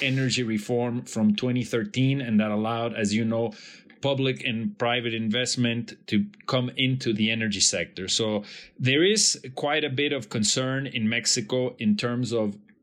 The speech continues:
what these mixed signals mean, because not only are they affecting our specific trade commitments within the U S M C A and other trade agreements that we have. As a matter of fact, the government has come out and said that Mexico has no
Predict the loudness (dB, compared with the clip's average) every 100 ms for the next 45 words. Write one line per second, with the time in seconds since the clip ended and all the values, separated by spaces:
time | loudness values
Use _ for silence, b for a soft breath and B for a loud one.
0 | _ -20 _ -2 2 4 4 2 2 0
1 | 2 2 0 2 4 4 4 2 -2 B
2 | B B B 0 2 2 2 2 0 0
3 | 0 -2 0 0 -2 -2 -4 -4 0 0
4 | 0 0 0 -2 -2 2 2 2 -2 -2
5 | -2 -2 0 -2 0 2 0 -2 -2 0
6 | 0 2 2 2 2 0 0 0 0 0
7 | 0 0 0 2 0 0 -2 0 -2 -2
8 | -2 0 0 0 -2 -4 -2 -2 -2 -4
9 | -6 -2 -2 0 -2 -2 -2 -4 -6 -4
10 | -2 0 0 -2 -2 -2 -2 -2 0 0
11 | 0 -2 -4 B B B B B 0 0
12 | 2 0 0 0 -2 -2 -2 -2 B B
13 | -2 0 0 2 2 2 0 -2 -4